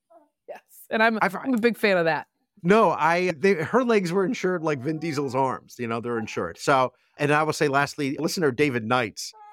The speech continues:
Speaker 2: says the town where they filmed The Truman Show is Seaside, Florida.
Speaker 1: Oh, lovely.
Speaker 2: So there you go. Okay, that wraps up this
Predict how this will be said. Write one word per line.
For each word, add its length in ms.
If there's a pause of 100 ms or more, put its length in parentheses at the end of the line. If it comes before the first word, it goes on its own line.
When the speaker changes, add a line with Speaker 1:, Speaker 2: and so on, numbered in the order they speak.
(260)
Speaker 2:
says 260
the 80
town 400
where 120
they 80
filmed 280
The 40
Truman 220
Show 360 (140)
is 180
Seaside, 880
Florida. 520 (220)
Speaker 1:
Oh, 380
lovely. 400
Speaker 2:
So 320 (140)
there 280
you 240
go. 400 (140)
Okay, 320 (280)
that 180
wraps 300
up 200 (260)
this 440